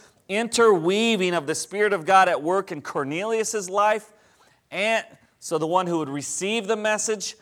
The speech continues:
and the messenger's life had to overcome some obstacles in his own mind, because Peter really had labeled the Gentiles as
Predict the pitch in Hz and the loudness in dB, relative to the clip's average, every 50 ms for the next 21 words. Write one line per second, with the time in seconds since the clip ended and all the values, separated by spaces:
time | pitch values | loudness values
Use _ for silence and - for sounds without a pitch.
0 | _ _ _ _ - 190 202 233 262 269 277 262 247 202 233 226 226 233 247 269 | _ _ _ _ -4 -2 0 2 2 2 0 0 2 2 0 0 0 0 0 0
1 | 254 - - 247 247 226 196 160 175 180 165 147 113 104 135 139 147 143 127 113 | 2 2 0 0 0 -2 -2 0 0 0 0 -2 -4 -6 -4 0 2 2 2 2
2 | 101 - - - _ _ _ _ _ 160 165 165 175 185 185 185 196 208 202 196 | -2 -6 -14 -20 _ _ _ _ _ -4 -2 0 0 0 0 2 0 2 2 0
3 | 202 202 - 196 190 185 180 - - 175 165 - - 170 185 208 226 320 - - | -2 -4 -4 -4 -4 -4 -4 -6 -8 -8 -8 -6 -2 2 4 4 4 4 0 -6
4 | - 147 - - 131 117 117 135 143 - - - _ _ - - _ _ _ - | -6 -8 -6 -6 -6 -4 -4 -4 -6 -8 -10 -14 _ _ -20 -20 _ _ _ -8
5 | 143 156 170 160 165 160 135 151 127 151 160 165 160 151 151 170 170 165 156 135 | -6 -4 -2 -2 -2 -2 0 0 2 2 2 0 -2 0 0 2 2 4 2 0
6 | 117 110 117 120 - - _ _ _ - - - - _ - 180 - 220 208 - | -2 -6 -10 -12 -14 -18 _ _ _ -20 -20 -20 -14 _ -10 -2 0 0 0 0
7 | - - 302 330 330 269 214 226 254 254 247 208 190 208 202 175 160 151 160 165 | 0 -2 0 0 2 4 6 8 8 8 6 4 4 2 2 2 0 -4 -4 -2
8 | 175 202 226 240 254 240 180 160 170 160 147 151 156 147 143 147 - - _ _ | 2 2 4 4 4 2 2 2 4 4 4 4 2 0 -4 -8 -12 -14 _ _
9 | _ _ _ - 127 156 151 127 110 151 160 170 175 - - 156 131 123 117 117 | _ _ _ -6 -4 -4 -4 -2 -4 -4 -4 -4 -6 -8 -4 -2 0 0 0 0
10 | 127 151 147 - - - 131 135 135 131 123 | 0 -2 -4 -6 -6 -4 -2 -2 -2 -2 -4